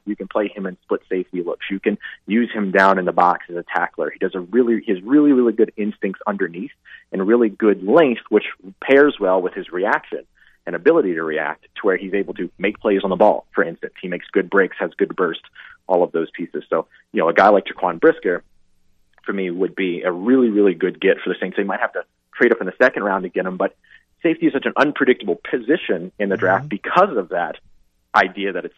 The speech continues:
Speaker 1: seen as a low impact position, that sometimes those safeties drop way more than we think. I mean, look at C J Gardner-Johnson a couple years ago, and the Saints were the clear benefactors of that.
Speaker 2: Oh, yeah.
Speaker 1: Uh, you know, and so I, I just, I look at the safety class and I think that there's a lot of reason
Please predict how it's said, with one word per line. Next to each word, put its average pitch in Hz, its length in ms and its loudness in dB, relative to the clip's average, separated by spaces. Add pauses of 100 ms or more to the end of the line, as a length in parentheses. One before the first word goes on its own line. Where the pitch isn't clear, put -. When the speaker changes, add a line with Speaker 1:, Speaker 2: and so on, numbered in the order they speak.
Speaker 1:
seen 113 220 -8
as 92 100 -8
a 95 60 -6
low 92 300 -4
impact 92 500 -6
position, 107 320 -6
that 87 160 -12
sometimes 120 380 -6
those 98 160 -6
safeties 87 420 -6
drop 101 320 0
way 104 200 2
more 101 220 0
than 87 160 -8
we 85 140 -10
think. 120 180 -2
I - 40 -6
mean, 87 120 -6
look 92 140 -2
at - 160 2 (400)
C 113 80 2
J 98 120 0
Gardner-Johnson 87 580 2
a 98 40 0
couple 92 240 -6
years 90 200 -2
ago, 107 160 4
and 90 80 -2
the - 80 -8
Saints 90 180 -8
were 73 160 -6 (300)
the - 60 -6
clear 110 340 2
benefactors 87 580 -2
of 76 120 -16
that. 85 260 0
Speaker 2:
Oh, 131 160 -6
yeah. 104 300 -10 (220)
Speaker 1:
Uh, 90 280 0 (320)
you 101 160 -4
know, 95 260 0
and 101 220 -6
so 101 180 6
I, 82 160 -2 (140)
I 104 60 2
just, 98 180 -6 (100)
I 101 80 -2
look 110 260 2
at 117 80 -2
the 92 140 -2
safety 107 260 0
class 90 320 0
and 90 100 -4
I 87 100 -4
think 92 180 -6
that 87 140 -2
there's 98 160 2
a 92 60 0
lot 95 340 6
of 98 140 0
reason 98 400 -12